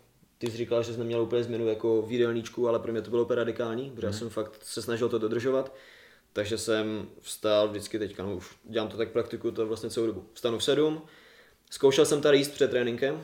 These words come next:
Speaker 1: ale to mi nevyhovuje, takže
Speaker 2: Mhm.
Speaker 1: vlastně vstávám nějak po sedmé, potom jedu na trénink na osm. Pod-, pak se najím, ale tím, že se najím a už vlastně musím myslet na to, že se musím znova najíst na oběd,
Speaker 2: Mhm.
Speaker 1: tak jako, tak právě mi to drží to, že vím, že po tom tréninku se hned musím najíst,
Speaker 2: Jo.
Speaker 1: že to nemůžu odložit.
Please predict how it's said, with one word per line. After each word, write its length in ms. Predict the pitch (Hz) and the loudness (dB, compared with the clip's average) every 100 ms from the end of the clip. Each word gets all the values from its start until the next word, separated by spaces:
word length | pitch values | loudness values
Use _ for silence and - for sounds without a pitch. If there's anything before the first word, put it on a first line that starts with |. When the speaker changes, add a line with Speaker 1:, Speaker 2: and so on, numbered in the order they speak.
| - | -4
Speaker 1:
ale 140 | 113 | -2
to 120 | 113 120 | 0 0
mi 100 | 123 | 0
nevyhovuje, 500 | 110 113 110 107 131 | 0 0 2 0 0
takže 220 | 98 110 | -2 -2
Speaker 2:
Mhm. 60 | |
Speaker 1:
vlastně 580 | 107 104 113 113 110 107 101 95 | -2 -4 -4 -2 -2 -2 -6 -10
vstávám 380 | - 110 110 113 | -4 2 2 2
nějak 160 | 117 113 | -2 -4
po 120 | 98 | -4
sedmé, 380 | 131 127 131 123 | -2 0 -2 -2
potom 240 | 117 113 | -4 -4
jedu 100 | 110 | -4
na 80 | 107 | -4
trénink 300 | 104 117 104 | -4 -4 -4
na 100 | 101 | -4
osm. 360 | 120 - 143 139 - - - - - - - _ _ _ | -4 -2 -2 -4 -14 -20 -20 -20 -20 -20 -20 _ _ _
Pod-, 160 | - 139 | 2 4
pak 180 | 139 131 | 4 2
se 140 | 139 | 2
najím, 460 | 117 120 160 190 196 - 117 | 4 2 2 -2 -8 -4 2
ale 140 | 127 | 2
tím, 180 | 127 131 | 4 0
že 120 | 139 | 0
se 140 | 156 | 2
najím 340 | 139 127 135 139 | 4 6 4 2
a 120 | 110 | -2
už 160 | 131 123 | -4 0
vlastně 320 | 131 127 131 | 0 2 -2
musím 280 | 127 - 131 | -2 -2 -2
myslet 300 | 123 - 131 | -2 0 0
na 100 | 123 | 0
to, 100 | 127 | -2
že 100 | 120 | -4
se 120 | 135 | -6
musím 320 | 131 127 127 | -6 -4 -6
znova 260 | 120 131 131 | -2 0 2
najíst 220 | 131 131 | 2 0
na 100 | 135 | -2
oběd, 360 | 110 113 165 - _ _ 107 | 2 2 0 -10 _ _ -12
Speaker 2:
Mhm. 200 | 104 110 - - _ _ | -12 -12 -18 -20 _ _
Speaker 1:
tak 240 | 123 120 | 0 4
jako, 640 | 123 123 131 127 127 123 123 | 2 4 6 8 6 4 2
tak 220 | 127 127 - | -2 -2 -6
právě 280 | 131 127 127 | 0 2 2
mi 100 | 127 | 2
to 120 | 131 | 0
drží 280 | 127 123 127 | 0 0 0
to, 140 | 127 | -2
že 120 | 117 131 | 0 0
vím, 320 | 117 123 123 | 0 -2 0
že 100 | 131 | 0
po 140 | 131 | 0
tom 160 | 135 131 | -2 -2
tréninku 320 | 131 131 165 | -2 -2 -4
se 120 | 135 | -4
hned 180 | 135 123 | 0 -2
musím 220 | 123 127 | -2 -6
najíst, 240 | 123 98 101 | -4 -4 0
Speaker 2:
Jo. 220 | 98 95 | 0 0
Speaker 1:
že 80 | 120 | 0
to 100 | 131 | 2
nemůžu 300 | 131 127 127 | 2 4 4
odložit. 380 | 123 107 92 | 2 -2 -8